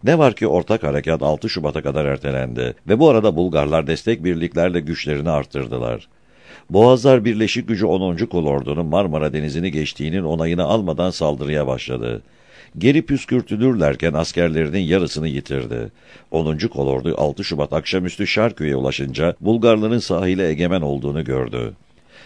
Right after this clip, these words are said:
Karargah Kolordu'ya tekrar gemiye binip Gelibolu'ya gitme emri verdi. Bir süre karşı koyduktan sonra Enver kabul etti.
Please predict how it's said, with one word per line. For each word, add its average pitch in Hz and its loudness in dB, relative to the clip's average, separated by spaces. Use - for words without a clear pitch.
Karargah 131 4
Kolordu'ya 87 2
tekrar 85 0
gemiye 73 -2
binip 71 -4
Gelibolu'ya 82 0
gitme 73 -6
emri 69 -2
verdi. 58 -4
Bir 135 2
süre 117 2
karşı 85 0
koyduktan 85 0
sonra 87 0
Enver 80 0
kabul 69 -4
etti. 60 -6